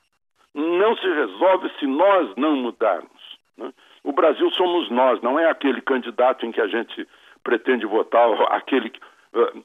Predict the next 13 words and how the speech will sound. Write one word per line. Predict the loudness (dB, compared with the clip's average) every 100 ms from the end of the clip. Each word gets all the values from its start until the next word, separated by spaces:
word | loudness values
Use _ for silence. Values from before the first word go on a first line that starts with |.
| -14
que | -10
tá | -2 -2 0
muito | 0 0 -2
difícil | -4 -2 -2 -2 -8
de | -2
ser | -2
escolhido, | 0 0 0 0 -6 -8 -20 _ -6
né? | -6 -6 -14 -18 -18 -6
Mas, | 2 4 4 2 -2 0
eh, | 2 2 -4 _ _ -4
eh, | -2 -2 -4 -10 -14 -14 -18 _ _ _ -20 -20 _ -14 0
somos | 2 4 2
nós. | 4 2